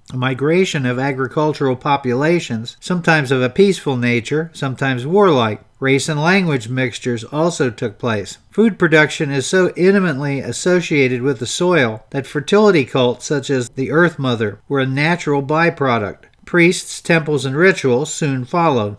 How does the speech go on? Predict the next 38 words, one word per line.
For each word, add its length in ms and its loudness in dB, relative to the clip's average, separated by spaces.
The 120 0
ability 460 4
to 80 2
make 240 0
astronomical 1080 -2
calculations 1040 0
to 120 -2
determine 580 -2
the 80 -4
proper 400 -2
season 600 0
for 120 -10
the 100 -10
cult 360 4
rituals 540 -2
and 160 -6
the 60 -4
favorable 440 2
period 460 2
for 160 -4
agricultural 760 -2
operations 920 -2
increased 580 0
the 60 -4
power 400 0
of 140 -4
the 80 -6
keepers 500 0
of 160 0
the 80 -4
temples 520 -4
and 180 -4
kept 240 0
the 140 0
agriculturalists 920 0
dependent 520 0
upon 340 -2
them. 220 -8